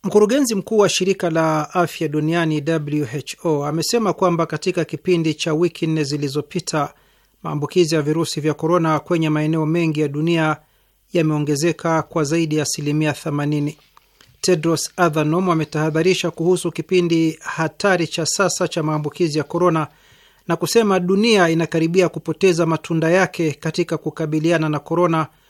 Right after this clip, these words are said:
kutokana na kusambaa kwa kasi aina hatari ya virusi hivyo ya Delta.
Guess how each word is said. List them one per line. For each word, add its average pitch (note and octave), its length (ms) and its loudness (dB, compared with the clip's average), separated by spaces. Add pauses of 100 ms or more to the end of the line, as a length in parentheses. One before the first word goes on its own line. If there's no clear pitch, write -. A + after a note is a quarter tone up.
(260)
kutokana E3 500 0
na D#3 100 0
kusambaa D#3+ 580 0
kwa E3 180 -2
kasi F#3 500 0
aina E3+ 340 0
hatari E3+ 580 0
ya E3 100 0
virusi D#3 360 -2
hivyo E3 340 2
ya D#3 60 2
Delta. D3+ 460 -4